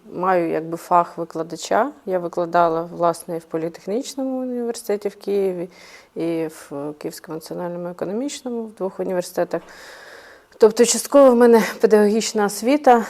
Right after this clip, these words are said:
але не зовсім з дітьми. Але оскільки ми робили табори, е, минулим літом, і так втягнулися працювати з дітками, і побачили, що є потреба створення школи.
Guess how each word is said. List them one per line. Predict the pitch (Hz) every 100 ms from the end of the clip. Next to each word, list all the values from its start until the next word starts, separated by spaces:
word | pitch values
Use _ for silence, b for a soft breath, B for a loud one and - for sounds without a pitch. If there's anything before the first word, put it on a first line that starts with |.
| B B
але | 214 214
не | 208
зовсім | 202 202 202 202
з | 190
дітьми. | 208 285 302 294 302 294 B B B B B -
Але | - 214 220
оскільки | 220 220 240 220 208
ми | 196
робили | 196 185 185 180
табори, | 180 180 180 247 370 - _ - 196
е, | 202 196 196 185 -
минулим | 190 202 202 196 196
літом, | 196 202 196 190 185 180 - -
і | 302
так | 330 240 240
втягнулися | - 185 214 214 214 202
працювати | - - 185 180 180
з | 175
дітками, | 214 240 - 226 214 214 B B B
і | -
побачили, | 196 190 202 - 180
що | - 190
є | 185
потреба | 180 170 190 233 254 247
створення | - 180 180 185 175 165
школи. | - - 208 254